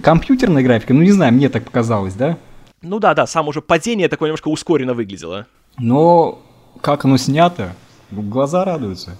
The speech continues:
Speaker 1: Это практически дебю-, дебютант снимал, дебютант.
Speaker 2: Да, да. Потому что первый фильм его можно не считать как дебютом, потому что, опять же, он снимался, знаешь, на коленке, там, за гроши и всё остальное.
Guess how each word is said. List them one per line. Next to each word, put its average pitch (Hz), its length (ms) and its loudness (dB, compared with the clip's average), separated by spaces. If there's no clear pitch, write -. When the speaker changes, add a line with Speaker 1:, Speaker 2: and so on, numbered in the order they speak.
Speaker 1:
Это 151 380 -2
практически 165 440 -2
дебю-, 143 260 -4
дебютант 156 580 -6
снимал, 123 400 -4
дебютант. 139 720 -4
Speaker 2:
Да, 135 480 -4
да. 120 400 -2
Потому 170 160 -6
что 180 100 -6
первый 302 320 -2
фильм 147 200 -8
его 139 120 -2
можно 196 220 -8
не 196 100 -8
считать 196 260 -2
как 127 120 -10
дебютом, 156 300 -8
потому 143 240 -10
что, - 140 -10
опять 147 220 -4
же, 135 60 -4
он 139 60 -4
снимался, 147 460 -2
знаешь, 127 220 -4
на 143 80 -2
коленке, 185 400 -2
там, 131 220 -6
за 131 340 0
гроши 139 480 -4
и 160 100 -4
всё 147 140 -4
остальное. 117 420 -4